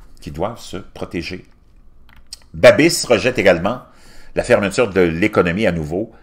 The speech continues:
même après que l'ancien partenaire de la Fédération tchèque, la Slovaquie, l'ait mis sur la, sa liste rouge pour avoir accepté des voyageurs. Le premier ministre tchèque a ignoré les recommandations des épidémiologistes du gouvernement le mois dernier concernant le port obligatoire du masque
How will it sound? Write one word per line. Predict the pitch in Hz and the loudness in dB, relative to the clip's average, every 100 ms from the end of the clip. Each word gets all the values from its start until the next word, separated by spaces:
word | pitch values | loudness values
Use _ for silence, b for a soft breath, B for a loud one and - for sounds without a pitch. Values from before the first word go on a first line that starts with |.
| b b | b b
même | - 101 117 92 | -2 0 2 0
après | - 90 107 | -4 -6 -6
que | - | -6
l'ancien | 76 127 135 - 170 | -2 -2 -2 -4 -4
partenaire | - - 101 117 | -4 -2 -2 0
de | 101 | -2
la | 85 | -4
Fédération | 85 90 85 85 - 76 | -4 -4 -4 -4 -6 -10
tchèque, | - 107 - | -6 -6 -6
la | 67 | -12
Slovaquie, | - 90 78 - 113 - B B B | -8 -8 -8 -10 -14 -14 B B B
l'ait | 73 | -6
mis | 87 | -4
sur | 92 78 | -4 -8
la, | 71 69 | -8 -10
sa | - 69 | -8 -6
liste | 80 - - 131 | -2 -2 2 0
rouge | 107 110 127 - | 2 -4 -6 -14
pour | - | -10
avoir | 78 85 | -4 -2
accepté | 110 - 76 - 113 | -4 -6 -12 -8 -10
des | 95 80 | -8 -10
voyageurs. | 73 110 117 92 113 123 87 - B B B | -4 0 0 2 2 2 0 -6 B B B
Le | - | -8
premier | - 131 156 | 2 2 4
ministre | 143 156 127 | 2 0 0
tchèque | 107 - 143 | 0 0 0
a | 147 | 2
ignoré | 117 104 95 107 | 0 2 2 2
les | 90 | 0
recommandations | 90 90 82 82 78 - 110 | 0 -2 -2 -4 -6 -6 -8
des | 82 76 | -8 -10
épidémiologistes | 82 78 76 73 64 73 127 - | -10 -12 -10 -12 -12 -12 -12 -12
du | 98 95 | -14 -8
gouvernement | 87 82 82 | -6 -6 -6
le | 90 | -8
mois | 78 76 | -8 -8
dernier | 76 82 117 | -8 -10 -12
concernant | - 92 90 80 107 | -8 -8 -6 -6 -6
le | 82 | -4
port | - 165 | 0 2
obligatoire | 143 107 95 123 117 | 2 0 -2 0 -2
du | 80 | -2
masque | 85 127 139 - | -4 -4 -4 -8